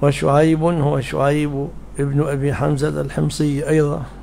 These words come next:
والزهري محمد ابن مسلم ابن شهاب الزهري، وهذا سند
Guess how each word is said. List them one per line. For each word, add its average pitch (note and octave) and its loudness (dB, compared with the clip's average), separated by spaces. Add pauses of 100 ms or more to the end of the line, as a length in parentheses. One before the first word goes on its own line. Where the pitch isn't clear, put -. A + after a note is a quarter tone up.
(1000)
والزهري D3+ 4
محمد D#3 2 (140)
ابن D3 0
مسلم D#3 2
ابن C#3 -2
شهاب D3 0 (140)
الزهري، C#3 -2 (140)
وهذا D3+ -4
سند E3+ 2